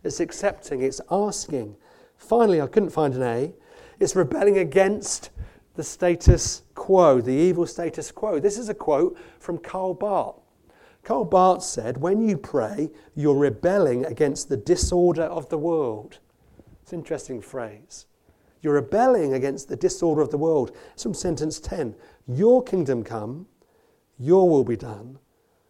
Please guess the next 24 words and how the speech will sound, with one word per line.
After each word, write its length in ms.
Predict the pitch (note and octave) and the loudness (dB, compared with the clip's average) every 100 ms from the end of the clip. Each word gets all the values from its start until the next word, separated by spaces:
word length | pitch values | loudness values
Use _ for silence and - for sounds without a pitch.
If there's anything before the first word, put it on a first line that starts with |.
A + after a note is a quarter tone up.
| _ _ | _ _
on 220 | - B2 - | -8 -8 -4
earth 340 | D3+ D#3 C#3+ | -4 -4 -4
as 140 | C3+ B2+ | -8 -8
it 100 | A#2 | -4
is 120 | B2+ | -4
in 80 | A2+ | -2
heaven." 400 | A#2+ A2+ G2+ - _ _ _ _ _ _ _ _ _ _ _ _ | -4 -6 -8 -14 _ _ _ _ _ _ _ _ _ _ _ _
Prayer 400 | - D#4+ C4 D3+ | -6 0 0 0
is 120 | C#3 | -4
subversive. 1000 | - C#3+ C3 G#3 A#3 - B2+ G#2+ _ _ _ _ _ _ _ _ | -6 -10 -4 -4 -4 -6 -14 -18 _ _ _ _ _ _ _ _
Prayer 380 | - C#4 C4+ F#3 | -8 -2 0 2
is 200 | C3+ G2+ _ _ _ _ _ _ | 0 -4 _ _ _ _ _ _
praying 340 | - G3+ F3+ E3+ | -4 0 0 2
not 180 | A#3+ A#3 | 2 2
that 140 | F3+ | -2
the 80 | D3 | 0
world's 380 | D3 A3 A#3+ D3 | 2 2 2 -2
agenda 420 | B2 C3+ B2+ A#2+ | -2 -2 -4 -8
continues, 560 | - A#2+ - B2+ C3+ | -8 -10 -8 -8 -6
but 300 | D3+ - F3+ | -8 -8 -6
that 220 | F3 D#3+ - | -4 -6 -4
God's 300 | G#3+ B3 - | -4 -4 -10
priorities 680 | D#3+ C3+ B2+ A2+ - A#2 | -4 -2 -2 -6 -10 -10
grow. 320 | - A#2+ A2 | -10 -14 -14